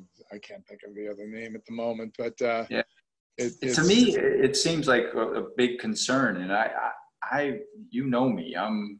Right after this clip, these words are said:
Speaker 2: I'm thin. I, I was, I guess, blessed with these genes, as they like to
Speaker 1: Yes.
Speaker 2: say.
Speaker 1: Your metabolism
Speaker 2: But I,
Speaker 1: is
Speaker 2: but I
Speaker 1: very
Speaker 2: would,
Speaker 1: thin.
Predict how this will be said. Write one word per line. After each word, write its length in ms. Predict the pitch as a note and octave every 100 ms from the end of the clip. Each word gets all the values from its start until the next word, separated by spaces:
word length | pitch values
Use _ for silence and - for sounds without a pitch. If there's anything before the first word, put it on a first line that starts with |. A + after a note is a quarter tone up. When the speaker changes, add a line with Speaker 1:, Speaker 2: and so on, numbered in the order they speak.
| -
Speaker 2:
I'm 140 | G#2+ -
thin. 480 | A#2 B2 C3+ C3 B2+ _ G2
I, 60 |
I 300 | G2+ G2 G2+ G2
was, 340 | F#2+ F#2 - G2
I 60 |
guess, 360 | F#2+ G#2+ G2+ -
blessed 580 | F#2+ G2 A2+ A2 - - A2
with 160 | G#2
these 280 | G#2 G2 F#2
genes, 580 | - G#2+ A2+ B2 B2+ A#2+
as 160 | A#2+ -
they 120 | A#2+
like 240 | A#2 D3+ A#2+
to 60 |
Speaker 1:
Yes. 160 | A2+ -
Speaker 2:
say. 300 | B2+ B2+ C3
Speaker 1:
Your 120 | B2+ - -
metabolism 600 | C#3+ D#3 D3+ - A2+ A2+
Speaker 2:
But 40 | B2 D3 B2
I, 20 |
Speaker 1:
is 60 | A#2+
Speaker 2:
but 120 | C3+
I 200 | C#3 D#3+
Speaker 1:
very 160 | A#2+ A2+
Speaker 2:
would, 160 | - -
Speaker 1:
thin. 140 | G#2